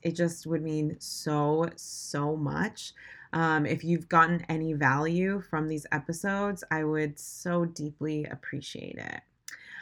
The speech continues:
All right, so let's get into the episode. So here's the thing.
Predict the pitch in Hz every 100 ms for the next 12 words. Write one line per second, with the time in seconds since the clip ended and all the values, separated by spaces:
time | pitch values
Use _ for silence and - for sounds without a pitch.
0 | - - 202 185 165 185 240 170 226 294
1 | - 508 539 - - 233 294 311 - -
2 | 226 254 262 202 208 208 - - 156 247
3 | 247 247 - 196 170 156 147 131 135 -
4 | - - - _ - 277 247 254 330 285
5 | 240 190 165 160 156